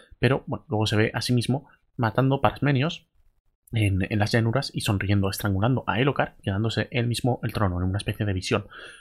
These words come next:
Luego también conquistando medio mundo y haciendo una especie de imperio. Ve un millar de ciudades y pueblos quemados como la grieta. De repente aparece la vigilante nocturna preguntando qué es lo que quiere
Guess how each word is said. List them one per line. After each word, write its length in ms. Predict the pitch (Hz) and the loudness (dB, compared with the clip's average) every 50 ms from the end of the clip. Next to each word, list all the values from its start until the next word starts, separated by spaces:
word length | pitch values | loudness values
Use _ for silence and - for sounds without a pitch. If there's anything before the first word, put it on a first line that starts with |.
| - - | -6 0
Luego 140 | - 110 107 | 4 4 6
también 240 | 101 101 113 117 113 | 6 4 2 2 0
conquistando 560 | - 101 - - 110 - - 107 110 117 120 | -2 -6 -6 -6 -8 -2 0 2 2 2 2
medio 320 | - 123 110 107 101 92 | 2 2 2 4 4 2
mundo 260 | 90 95 95 120 120 135 | 0 0 -2 -2 -2 -2
y 80 | 120 | -2
haciendo 260 | 101 - - 95 98 | -2 -2 0 0 2
una 100 | 101 104 | 2 0
especie 260 | 104 - 101 98 - 104 | -2 -4 -6 -4 -2 -2
de 80 | 98 | 0
imperio. 420 | 92 90 90 - 104 - - - - - _ _ - - - - - - - - | 0 -2 -2 -2 -2 -4 -4 -14 -20 -20 _ _ -18 -16 -14 -14 -14 -12 -4 2
Ve 120 | 123 117 | 4 6
un 120 | 113 110 107 | 6 6 4
millar 240 | 101 104 104 107 | 4 4 4 4
de 100 | 110 107 | 4 2
ciudades 440 | 98 117 104 107 131 147 147 - - | 4 4 4 4 4 2 0 -2 -2
y 80 | 147 110 | -2 0
pueblos 320 | - 117 127 143 135 - | 0 0 0 0 -2 0
quemados 340 | - 101 101 104 117 113 - | 0 0 0 0 -2 -4 -4
como 240 | - 104 101 98 95 | -2 -2 -2 -2 -2
la 80 | 110 | -4
grieta. 380 | 104 98 107 110 - - - - - _ _ _ _ _ _ _ _ _ _ - - | -4 -2 -2 -2 -2 -4 -10 -18 -20 _ _ _ _ _ _ _ _ _ _ -16 -8
De 140 | - 113 107 | 0 0 2
repente 400 | - - 127 135 143 165 170 - - - - - - - | 4 4 4 4 4 2 0 -2 -12 -20 -20 -20 -8 0
aparece 360 | - 107 98 - - 113 107 | 2 2 2 4 4 4 4
la 280 | 98 95 95 98 117 110 113 | 2 0 -2 -4 -6 -6 -6
vigilante 480 | 101 - - 107 101 101 101 104 101 | -6 -2 0 0 0 2 4 2 2
nocturna 380 | 101 101 - - 120 117 120 120 | 2 0 0 0 0 2 2 0
preguntando 540 | 98 98 104 104 101 123 123 143 151 156 - - - _ _ _ _ - | 0 0 0 2 2 2 2 2 0 0 -4 -14 -20 _ _ _ _ 0
qué 100 | - 170 | 2 2
es 100 | 165 160 | 2 2
lo 80 | 131 117 | 0 -4
que 100 | - 120 | -4 0
quiere 300 | - 127 123 131 - | 0 2 2 0 -4